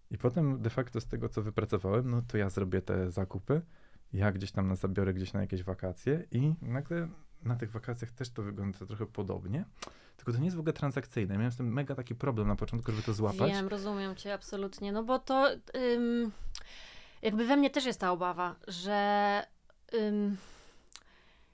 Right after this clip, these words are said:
Speaker 2: nie wiem, no mi się wydaje też, że mamy to imprintowane bardzo mocno w głowach wszyscy, że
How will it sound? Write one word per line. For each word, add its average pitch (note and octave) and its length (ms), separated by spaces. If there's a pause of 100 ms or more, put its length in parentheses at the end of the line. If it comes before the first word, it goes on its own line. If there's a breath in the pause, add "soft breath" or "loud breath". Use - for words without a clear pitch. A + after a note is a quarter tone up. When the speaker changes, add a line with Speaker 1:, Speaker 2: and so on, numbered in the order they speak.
(160 soft breath)
Speaker 2:
nie A3+ 220
wiem, F3+ 180
no F#3+ 120
mi A3+ 80
się A3 120
wydaje A#3 160
też, A#3 180
że G#3 100
mamy A3 300
to A3 120
imprintowane G#3 760
bardzo G3+ 340
mocno G3+ 280
w F#3 80
głowach F#3+ 320
wszyscy, A#3+ 540
że F#3+ 760